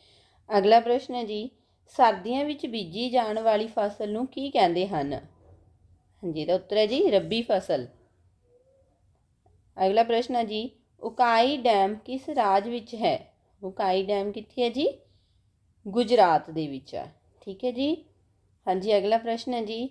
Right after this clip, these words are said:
ਮੁਹੰਮਦ ਕਿਸ ਸਾਮਰਾਜ ਦਾ ਪ੍ਰਸਿੱਧ ਸੁਲਤਾਨ ਸੀ? ਹਾਂਜੀ, ਕਿੱਥੋਂ ਦਾ ਪ੍ਰਸਿੱਧ ਸੁਲਤਾਨ ਸੀ ਮੁਹੰਮਦ ਜੀ? ਇਹਦਾ ਉੱਤਰ ਹੈ ਜੀ ਗੁਜਰਾਤ ਖੇਤਰੀ ਸਾਮਰਾਜ ਦਾ, ਠੀਕ ਹੈ ਜੀ।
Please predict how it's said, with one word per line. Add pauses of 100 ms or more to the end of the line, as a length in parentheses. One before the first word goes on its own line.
(220)
ਮੁਹੰਮਦ
ਕਿਸ
ਸਾਮਰਾਜ
ਦਾ
ਪ੍ਰਸਿੱਧ
ਸੁਲਤਾਨ
ਸੀ? (1080)
ਹਾਂਜੀ,
ਕਿੱਥੋਂ
ਦਾ
ਪ੍ਰਸਿੱਧ
ਸੁਲਤਾਨ
ਸੀ
ਮੁਹੰਮਦ
ਜੀ? (1120)
ਇਹਦਾ
ਉੱਤਰ
ਹੈ
ਜੀ (200)
ਗੁਜਰਾਤ
ਖੇਤਰੀ (220)
ਸਾਮਰਾਜ
ਦਾ, (280)
ਠੀਕ
ਹੈ
ਜੀ।